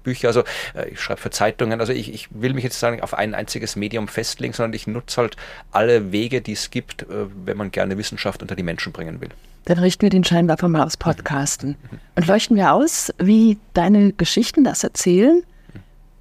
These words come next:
Speaker 2: in Geschichten so funktioniert und vor allen Dingen in den Sterngeschichten. Ich nehme die jetzt mal da vorne, weil es sind einfach die bekanntesten.
Speaker 1: Ja.
Speaker 2: Und ja, das Erzählen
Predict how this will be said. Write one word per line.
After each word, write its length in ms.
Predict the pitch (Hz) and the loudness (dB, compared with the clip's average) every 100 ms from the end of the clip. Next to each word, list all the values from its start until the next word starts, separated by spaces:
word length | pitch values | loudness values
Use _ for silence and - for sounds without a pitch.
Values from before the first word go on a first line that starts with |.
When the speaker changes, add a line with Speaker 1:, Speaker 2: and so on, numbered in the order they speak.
| _ - | _ 4
Speaker 2:
in 180 | 233 | 6
Geschichten 640 | 294 285 320 - - 320 302 - _ - - | 6 6 2 0 0 0 0 -8 _ -10 0
so 120 | 214 | 0
funktioniert 720 | 254 277 - 254 247 269 180 - | 4 2 4 4 6 8 6 2
und 80 | |
vor 140 | 202 190 | 2 4
allen 180 | 208 220 | 4 6
Dingen 160 | 220 | 6
in 80 | 208 | 6
den 120 | 220 | 4
Sterngeschichten. 880 | - 202 185 175 160 151 139 - 151 | 4 2 4 2 2 0 -2 -2 -2
Ich 120 | 160 | 2
nehme 160 | 220 208 | 4 6
die 60 | |
jetzt 160 | 196 - | 4 2
mal 100 | 190 | 2
da 100 | 185 | 2
vorne, 320 | - 185 190 | 2 2 4
weil 140 | 165 170 | 2 2
es 80 | |
sind 100 | 175 | 2
einfach 220 | - - 170 | 2 0 -2
die 80 | |
bekanntesten. 680 | 170 175 165 170 180 - 147 | -2 0 0 2 0 0 0
Speaker 1:
Ja. 120 | 135 - - _ _ _ _ - | 0 -4 -20 _ _ _ _ -4
Speaker 2:
Und 460 | 170 190 196 196 190 | 2 6 6 6 6
ja, 180 | 185 | 4
das 140 | 156 - | 4 0
Erzählen 480 | - - 180 202 | -2 2 4 4